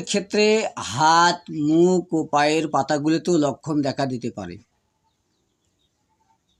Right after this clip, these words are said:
স্ক্যাবিসের কারণ কি? সারকেপটিস স্ক্যাবি মাইট এই পরজীবী ত্বকে প্রবেশ করে রোগ সৃষ্টি করে। দীর্ঘ সময় শারীরিক সংস্পর্শ,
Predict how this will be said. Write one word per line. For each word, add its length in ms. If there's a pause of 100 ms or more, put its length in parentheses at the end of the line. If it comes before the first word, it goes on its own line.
স্ক্যাবিসের 720
কারণ 360
কি? 200 (1700)
সারকেপটিস 680 (180)
স্ক্যাবি 340 (140)
মাইট 360 (380)
এই 160 (180)
পরজীবী 580 (920)
ত্বকে 240 (120)
প্রবেশ 380
করে 260
রোগ 180
সৃষ্টি 420
করে। 240 (1160)
দীর্ঘ 400
সময় 400
শারীরিক 560
সংস্পর্শ, 800